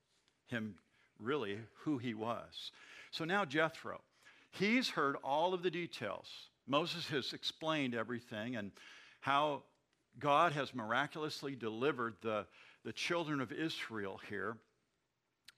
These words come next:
And then in verse nine, I, I love that. "He rejoiced for all the good which the Lord had done for Israel." Now, this is an interesting thing. Who is this guy, Jethro? He's a Gentile.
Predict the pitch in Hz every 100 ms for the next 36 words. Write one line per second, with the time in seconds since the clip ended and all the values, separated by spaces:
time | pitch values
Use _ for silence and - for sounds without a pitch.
0 | - 127 135 139 - 127 123 160 - 131
1 | 147 135 123 120 120 120 120 131 107 101
2 | 127 123 117 104 127 160 160 - 127 113
3 | 123 139 135 110 101 131 131 113 98 -
4 | 95 101 117 127 110 92 - 113 101 95
5 | 92 - - - - _ - 123 139 -
6 | - 95 78 - _ _ _ - _ _
7 | 123 135 131 147 185 202 196 170 - 160
8 | - 135 - 135 98 139 156 170 - 123
9 | - 107 92 95 127 123 101 87 117 113
10 | 107 156 156 - 87 -